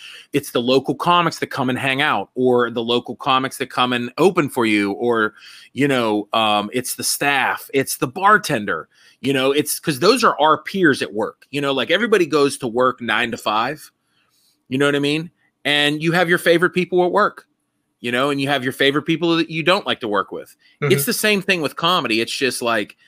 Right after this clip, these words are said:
Speaker 1: I like working these shifts over at this place. You know what I mean? Like, I love going to, like, um, the Dayton and Columbus Funny Bones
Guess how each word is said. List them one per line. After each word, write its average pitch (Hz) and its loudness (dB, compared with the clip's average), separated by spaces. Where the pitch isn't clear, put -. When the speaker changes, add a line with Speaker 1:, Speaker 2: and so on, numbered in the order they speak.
Speaker 1:
I 123 2
like 151 2
working 139 0
these 143 -2
shifts - -2
over 117 -2
at 104 -8
this 120 -4
place. - -12
You 107 -8
know 113 -4
what 117 -4
I 113 -8
mean? 113 -4
Like, 104 -2
I 139 2
love 135 2
going 123 2
to, 117 -6
like, 104 0
um, 98 -2
the 107 -6
Dayton 123 -2
and 123 -4
Columbus 117 -4
Funny 110 -2
Bones 113 -2